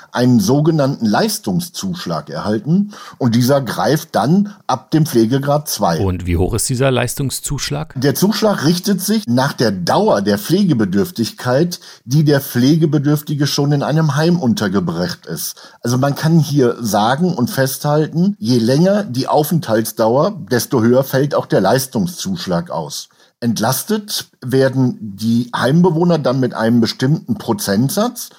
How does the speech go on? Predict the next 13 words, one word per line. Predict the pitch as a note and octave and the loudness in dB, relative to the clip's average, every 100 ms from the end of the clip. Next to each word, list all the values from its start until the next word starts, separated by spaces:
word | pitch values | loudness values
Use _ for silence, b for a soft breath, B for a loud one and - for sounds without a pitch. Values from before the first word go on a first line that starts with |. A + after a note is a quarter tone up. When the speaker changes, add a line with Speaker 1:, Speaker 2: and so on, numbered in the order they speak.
| b | b
Speaker 1:
Nach | C3 C3 - | 0 0 0
dem | - B2 G#2+ | 0 -2 2
ersten | C3 C#3+ - D3 | 2 0 -2 -2
Jahr | C3+ A2 | 2 2
der | A2 - | 0 0
Unterbringung | B2 C3 D#3 C#3 C3+ C#3+ D3 D#3+ - | 0 2 0 0 0 2 2 0 -2
fängt | C3+ B2 | -2 0
es | A#2+ - | -2 -2
an | A#2+ A2+ | 2 4
mit | G#2 | 2
fünf | - C3+ E3+ - | 2 2 2 0
Prozent | F3 E3+ F3+ F3+ F3 | -4 -2 0 0 0
Entlastung | F3+ F3 F3 F3 - F#3+ A3+ | 0 2 0 -2 -2 -2 -2